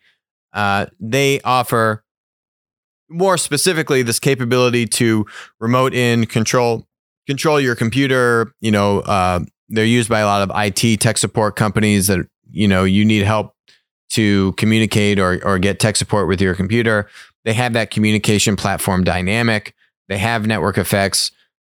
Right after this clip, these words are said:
It's a five billion dollar market cap, um, and, uh, based out of Europe.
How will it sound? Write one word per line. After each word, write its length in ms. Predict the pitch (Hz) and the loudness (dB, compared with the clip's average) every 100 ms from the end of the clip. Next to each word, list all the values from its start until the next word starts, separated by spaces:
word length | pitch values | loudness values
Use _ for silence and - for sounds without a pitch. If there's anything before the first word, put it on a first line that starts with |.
| _ - | _ -18
It's 80 | |
a 40 | 104 | -6
five 260 | 127 127 117 | -2 -2 0
billion 240 | 120 113 | 0 2
dollar 200 | 107 104 | 2 2
market 300 | 104 107 - | 0 -2 -2
cap, 320 | 107 101 - _ _ _ - | -2 -2 -4 _ _ _ -6
um, 500 | 92 90 90 87 - _ - - _ - | -2 0 0 -2 -4 _ -20 -20 _ -8
and, 540 | 110 110 107 107 98 - | -2 0 2 2 0 -4
uh, 300 | 98 98 95 | -2 0 0
based 380 | 92 117 117 110 | -2 -2 0 0
out 140 | 107 | 0
of 100 | 101 | 0
Europe. 420 | 135 170 139 123 | -2 0 0 -4